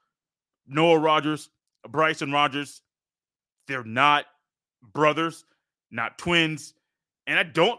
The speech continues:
believe they are related. I don't believe so at all. Just happen to be two guys, Rogers, that came to Ohio State to play receiver.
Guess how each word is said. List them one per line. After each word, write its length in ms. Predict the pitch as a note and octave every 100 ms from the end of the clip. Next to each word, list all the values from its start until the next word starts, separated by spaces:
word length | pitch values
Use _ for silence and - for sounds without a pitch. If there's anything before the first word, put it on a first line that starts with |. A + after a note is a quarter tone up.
| -
believe 600 | C#3 D3+ C#3 C#3 C#3 A2+
they 480 | B2+ C#3 C#3+ C#3+ D#3 -
are 800 | C3 C3 B2+ B2+ B2+ B2 B2 A#2+
related. 480 | C#3 D3 F3+ A#2 - -
I 40 |
don't 140 | C#3 C#3+
believe 180 | D#3
so 140 | D3+ B2+
at 80 | D3+
all. 260 | A#2+ -
Just 240 | B2 C3 -
happen 260 | G#2 A#2
to 40 | B2+
be 280 | A2+ A#2+ A#2+
two 300 | - A#2+ A#2
guys, 360 | G2 G#2 A#2 _ _ G2+
Rogers, 420 | G2 G2 - - _ _ _ -
that 200 | A#2 -
came 200 | A#2 A#2
to 140 | B2
Ohio 300 | A2 G#2 A#2+
State 220 | - A2 A#2
to 60 |
play 120 | A#2+
receiver. 440 | B2 B2 F3 G2